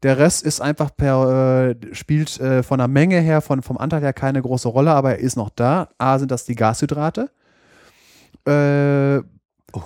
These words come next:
Speaker 2: ja.
Speaker 1: ja, das ist, äh,
Speaker 2: Äh,
Speaker 1: ga-
Speaker 2: ich wollte jetzt erstmal nochmal, äh, Fracking, äh, machen wir vielleicht mal.
Speaker 1: Haben wir schon
Speaker 2: Aber,
Speaker 1: gemacht.
Speaker 2: äh, ja, da könntest du ein eigenes Thema von machen, von dem
Speaker 1: Ja.
Speaker 2: ganzen Zeug, was da drin ist und was weiß ich.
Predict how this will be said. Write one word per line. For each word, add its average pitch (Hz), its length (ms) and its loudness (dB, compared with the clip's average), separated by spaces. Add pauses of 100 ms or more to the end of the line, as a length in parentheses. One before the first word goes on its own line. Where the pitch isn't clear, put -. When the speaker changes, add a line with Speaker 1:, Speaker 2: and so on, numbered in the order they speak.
(200)
Speaker 2:
ja. 92 400 -8
Speaker 1:
ja, 143 180 2
das 139 200 -2
ist, 135 340 -6
äh, 131 360 2
Speaker 2:
Äh, - 20 2
Speaker 1:
ga- 143 220 6
Speaker 2:
ich 156 180 -4
wollte 165 160 2
jetzt 151 160 -2
erstmal 151 260 0
nochmal, 127 340 0
äh, 117 280 -6
Fracking, 175 760 -2 (120)
äh, 131 260 -4 (880)
machen 151 460 -2
wir 190 80 -2
vielleicht 175 480 -2
mal. 175 180 -2 (140)
Speaker 1:
Haben 151 100 2
wir 185 120 4
schon 120 120 2
Speaker 2:
Aber, 180 460 4 (100)
Speaker 1:
gemacht. - 20 -2
Speaker 2:
äh, 135 240 2
ja, 123 640 2
da 104 120 -4
könntest - 260 -2
du 110 40 0
ein 101 80 0
eigenes 98 480 0
Thema 90 280 0
von 76 160 -10
machen, 76 240 -8
von 78 100 -12
dem 131 80 4
Speaker 1:
Ja. 123 80 6
Speaker 2:
ganzen 90 260 -6
Zeug, 90 340 -2
was 92 120 0
da 98 140 2
drin 90 300 -2
ist 82 180 -6
und 80 120 -10
was 78 160 -10
weiß 78 220 -12
ich. - 180 -14